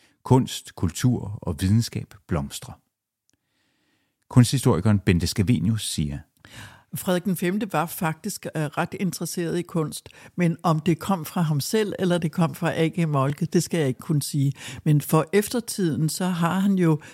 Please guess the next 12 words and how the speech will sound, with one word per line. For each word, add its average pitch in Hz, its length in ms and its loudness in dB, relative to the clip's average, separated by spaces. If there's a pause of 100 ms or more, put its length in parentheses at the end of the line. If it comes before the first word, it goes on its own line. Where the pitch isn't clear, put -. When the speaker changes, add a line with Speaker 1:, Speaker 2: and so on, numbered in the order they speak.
Speaker 2:
skabt - 360 -4
sig 196 300 -4
et, - 320 -2
øh, 143 280 2
eftermæle, 165 800 2 (300)
øh, 156 220 2
som 160 440 0
beskytter 175 680 0
af 160 140 -4
kunst - 340 -2
og 160 80 -6
kultur. 151 580 -2